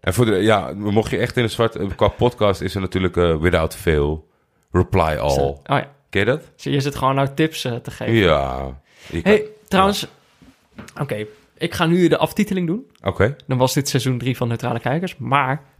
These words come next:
Speaker 2: kijk, er is natuurlijk altijd, na de aftiteling, is er altijd een, eh, een blokje voor de harde kern. De harde, echte harde kern weet dat natuurlijk al. Maar nu hebben we nog iets in dat blokje zitten. Dat vind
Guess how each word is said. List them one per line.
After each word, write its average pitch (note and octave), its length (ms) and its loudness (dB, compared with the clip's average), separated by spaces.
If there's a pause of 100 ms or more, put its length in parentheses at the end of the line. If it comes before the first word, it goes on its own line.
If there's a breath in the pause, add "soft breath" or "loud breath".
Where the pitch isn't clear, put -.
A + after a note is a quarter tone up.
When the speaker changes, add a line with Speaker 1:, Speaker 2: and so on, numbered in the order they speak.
(420)
Speaker 2:
kijk, - 160 -10
er - 80 -6
is - 120 -2
natuurlijk - 340 -4
altijd, C#3 480 2 (180)
na C3 220 2
de D3 80 0
aftiteling, D3+ 680 -2 (460 soft breath)
is - 160 -6
er - 60 -4
altijd - 340 -2
een, A#2+ 160 0
eh, A#2 280 0
een A#2+ 140 -4
blokje C3 300 2
voor A#2 100 -4
de A#2+ 60 2
harde A2+ 220 4
kern. G#2 260 -4 (240)
De - 100 -6
harde, A#2 280 -2
echte - 240 -4
harde A2+ 160 -4
kern A2 260 -4
weet A#2+ 180 4
dat C3+ 100 0
natuurlijk B2 320 0
al. D3 180 0 (300 loud breath)
Maar B2 120 0
nu C3+ 180 6
hebben C#3+ 200 0
we C3+ 120 4
nog C#3 300 2
iets D#3+ 220 -4
in E3 80 -4
dat B2+ 280 -2
blokje F#3 340 -2
zitten. F3 320 -2 (1300)
Dat C#3 180 -4
vind - 200 -10